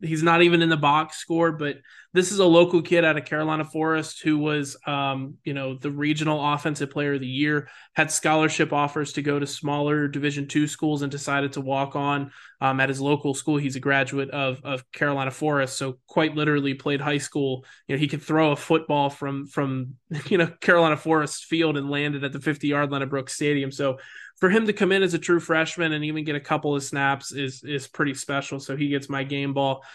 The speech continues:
um, just for the story. So I think that's really cool. And, and if you listen to some of our off-season episodes, we talked about how important it was for Coastal Carolina to start winning local,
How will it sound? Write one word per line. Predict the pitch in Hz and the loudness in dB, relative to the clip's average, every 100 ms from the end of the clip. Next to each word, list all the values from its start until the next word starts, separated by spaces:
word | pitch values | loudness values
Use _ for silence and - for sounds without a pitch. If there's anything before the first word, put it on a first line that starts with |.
| - | -8
um, | - 131 131 | -2 -2 0
just | 143 135 | -2 -2
for | - | -4
the | 131 | -6
story. | 127 - 135 135 131 | -6 -4 -2 0 -2
So | 127 139 131 - - - | -2 -4 -6 -8 -20 -8
I | - | -4
think | 135 135 | -2 0
that's | 143 135 | 0 0
really | 160 156 147 | -2 -2 -2
cool. | - 156 | 0 0
And, | 143 147 | 0 -4
and | 165 160 - | -8 -8 -8
if | 165 | -2
you | 180 | 2
listen | 185 202 214 | 4 4 2
to | 165 | 0
some | 185 170 | 2 2
of | |
our | 151 139 | 2 0
off-season | 147 143 - 151 147 139 | -2 -4 -4 -4 -2 -4
episodes, | 139 147 151 - 147 139 | -4 -4 -4 -4 -4 -4
we | 139 | -6
talked | 139 151 151 | -2 -2 0
about | 156 147 | -2 -2
how | 143 | -2
important | 131 131 151 143 | -4 -4 -4 -4
it | 143 | -4
was | 147 135 | -4 -6
for | - 143 | -8 -4
Coastal | 151 143 147 | -4 -4 -4
Carolina | 143 139 139 135 | -2 -2 -4 -6
to | 143 | -8
start | - 147 143 135 | -2 -2 -2 -4
winning | 139 147 147 139 | -2 -2 -2 -2
local, | 139 139 143 | -2 0 -2